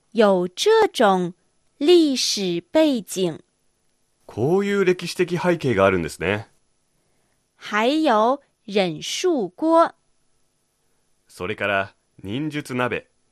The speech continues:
Speaker 1: 是为了给伊贺忍者補充营養。
Speaker 2: これは伊賀流忍者の栄養を補うものです。
Speaker 1: 还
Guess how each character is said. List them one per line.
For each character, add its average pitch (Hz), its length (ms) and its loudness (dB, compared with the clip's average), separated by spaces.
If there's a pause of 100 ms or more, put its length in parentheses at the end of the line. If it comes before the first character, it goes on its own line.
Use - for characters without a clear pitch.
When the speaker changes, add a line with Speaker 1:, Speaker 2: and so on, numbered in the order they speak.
(580)
Speaker 1:
是 349 460 -2
为 349 360 2
了 202 380 0 (400)
给 170 400 -2 (460)
伊 349 380 0
贺 320 600 0
忍 190 480 -2
者 180 400 -4 (640)
補 170 340 -6
充 359 480 -2
营 247 340 -4
養。 247 220 0 (880)
Speaker 2:
こ - 120 -10
れ 104 60 0
は 95 280 2 (320)
伊 104 180 -8
賀 156 140 4
流 185 200 4
忍 180 200 2
者 135 120 2
の 87 380 -2
栄 208 260 0
養 190 420 2
を - 40 -6
補 113 80 -2
う 107 300 0
も 85 120 -2
の 80 60 -6
で 76 120 -10
す。 - 260 -20 (960)
Speaker 1:
还 233 320 -2